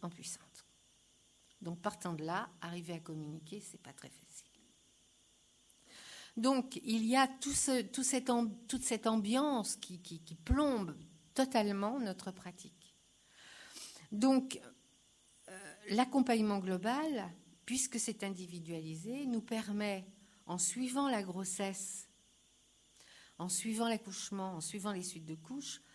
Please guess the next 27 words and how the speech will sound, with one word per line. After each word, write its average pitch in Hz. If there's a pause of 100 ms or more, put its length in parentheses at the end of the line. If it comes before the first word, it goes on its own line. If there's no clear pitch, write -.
de 190
pouvoir 233
adapter 196 (120)
à 175
chaque 214
étape 262 (640)
des 190
choses 233 (680)
sans 302
savoir 226
exactement 185
ce -
qui 214
va 233 (400)
se -
passer. 190 (1120)
Et 180
la 185
maïotique, 175 (400)
c'est -
de 175
faire 208
sortir 214 (460)
de 160
l'autre 254
sa -
possibilité. 165